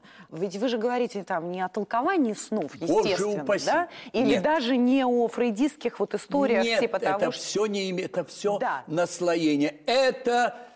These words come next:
Speaker 2: оберточная бумага, это не шоколадка.
Speaker 1: Вот. Так а что же всё-таки, э, шоколадка?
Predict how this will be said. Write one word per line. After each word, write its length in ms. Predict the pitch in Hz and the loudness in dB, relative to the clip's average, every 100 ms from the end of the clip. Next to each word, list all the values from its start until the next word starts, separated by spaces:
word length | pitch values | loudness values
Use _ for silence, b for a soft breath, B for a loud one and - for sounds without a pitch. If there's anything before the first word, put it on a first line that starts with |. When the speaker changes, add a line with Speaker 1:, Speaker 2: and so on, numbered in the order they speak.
| B - | B -2
Speaker 2:
оберточная 1160 | 160 127 165 214 - - 175 170 - 165 160 | -2 -2 -2 -2 -4 -6 -6 -6 -8 -4 -2
бумага, 540 | 139 127 147 135 - - _ - | -2 -4 -2 -2 -4 -12 _ -2
это 240 | 143 139 | 0 0
не 120 | 123 | -4
шоколадка. 680 | - 127 104 110 - - - _ - | -8 -8 -6 -6 -8 -14 -20 _ -8
Speaker 1:
Вот. 480 | 180 214 208 - - B B - | -4 0 0 -2 -12 B B -6
Так 200 | 196 - | -6 -6
а 120 | 214 | -8
что 240 | - - 339 | -6 -2 -2
же 120 | 302 | -2
всё-таки, 580 | - 247 254 254 - 240 220 - | -4 -2 -2 -4 -4 -4 -4 -4
э, 240 | 170 170 | -4 -4
шоколадка? 800 | 165 - - 254 233 - - 135 | -4 -4 0 2 0 -2 -6 -6